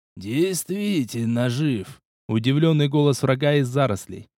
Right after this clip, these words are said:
Выходит подле меня, теперь точно знает, куда идет. Поворачиваюсь к нему. Дышит с трудом, отчего-то хромать начал, и одной рукой держится за живот. Показатель здоровья на уровне семьдесят процентов. Возможно, слишком сильное заклинание применил, вот и пострадал.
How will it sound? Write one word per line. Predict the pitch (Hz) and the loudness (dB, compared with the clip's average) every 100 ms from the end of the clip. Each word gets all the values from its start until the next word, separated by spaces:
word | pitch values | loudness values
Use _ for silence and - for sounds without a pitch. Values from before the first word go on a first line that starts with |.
| _ _ - | _ _ -4
Выходит | 151 180 233 190 | -2 0 0 0
подле | - 180 170 | 0 0 2
меня, | 147 147 160 - | 2 0 -2 -6
теперь | - 156 208 | -8 -2 0
точно | 233 226 147 123 | 0 0 0 0
знает, | 139 127 | 0 -2
куда | - 127 131 131 | -2 0 2 0
идет. | 131 98 - _ _ _ _ | -2 -6 -10 _ _ _ _
Поворачиваюсь | - 127 170 196 202 196 - | 2 4 4 2 0 0 0
к | |
нему. | 185 170 170 _ _ _ | 0 0 -2 _ _ _
Дышит | 113 185 208 | 0 0 0
с | - | -2
трудом, | 160 135 135 147 - _ - | -2 0 0 0 -4 _ -4
отчего-то | 117 107 143 156 139 | -2 2 2 2 0
хромать | 123 151 180 196 | 0 0 0 0
начал, | 117 101 92 101 _ _ - | -2 -4 -8 -16 _ _ -2
и | 107 | 2
одной | 127 143 143 | 2 4 2
рукой | 139 190 180 | 2 4 4
держится | 139 143 123 131 | 4 0 0 0
за | 131 | 0
живот. | 135 151 101 - _ _ _ - | 0 -2 -4 -8 _ _ _ -6
Показатель | - 131 160 156 135 | -2 0 0 0 0
здоровья | 147 180 202 | 2 2 2
на | 113 127 | 2 2
уровне | 165 139 117 | 2 2 0
семьдесят | - 156 147 135 | -2 -4 -4 -6
процентов. | - 147 - 104 92 - _ _ _ - | -6 -4 -2 -2 -4 -20 _ _ _ -8
Возможно, | 107 127 117 196 185 107 | -2 0 0 0 0 -2
слишком | 143 170 147 131 | -2 -2 -2 -2
сильное | 185 185 175 | 0 0 0
заклинание | 180 196 214 240 117 | 0 -2 -2 0 -2
применил, | 95 117 127 113 | -2 -2 0 -2
вот | 95 147 | 0 0
и | 180 | 0
пострадал. | 180 160 185 180 117 92 | -2 -2 -2 0 -2 -4